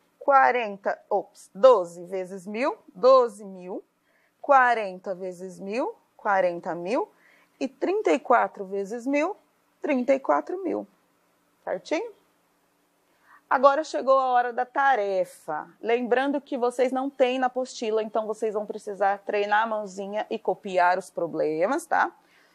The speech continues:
Então aqui nós temos algumas situações problemas, vocês vão resolver que nem a professora fez,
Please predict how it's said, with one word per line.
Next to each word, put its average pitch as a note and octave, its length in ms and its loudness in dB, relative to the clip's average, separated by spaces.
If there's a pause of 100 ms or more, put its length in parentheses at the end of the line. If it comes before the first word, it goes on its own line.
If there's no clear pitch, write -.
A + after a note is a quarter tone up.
(120)
Então F3+ 240 0
aqui F#3 120 -4
nós F#3 220 -2
temos F3+ 300 -2
algumas A3+ 320 2
situações G3 560 -2
problemas, E3 600 -2
vocês F#3 240 -10
vão F#3+ 120 -8
resolver F#3+ 400 -4
que - 180 -12
nem C4+ 160 -4
a F#4 60 -2
professora A3 580 0
fez, F3+ 500 -4